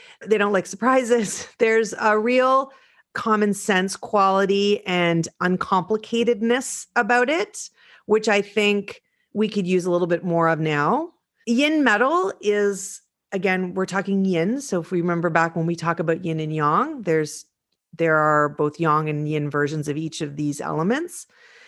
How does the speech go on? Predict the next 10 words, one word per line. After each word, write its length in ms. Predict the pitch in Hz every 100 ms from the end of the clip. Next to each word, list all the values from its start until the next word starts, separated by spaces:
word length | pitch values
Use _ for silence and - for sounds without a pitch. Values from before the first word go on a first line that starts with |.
| _ _ -
And 580 | 185 180 175 175 165 170 -
yin 400 | 190 208 196 180
metal 500 | 160 156 180 311 370 _ _ _ _ _ _
is 460 | 202 196 190 185 170
the 100 | 180
softer 480 | 170 139 135 - 143
of 140 | 139 143
the 60 |
two 200 | 135 151
metals. 640 | 139 135 147 233 254 -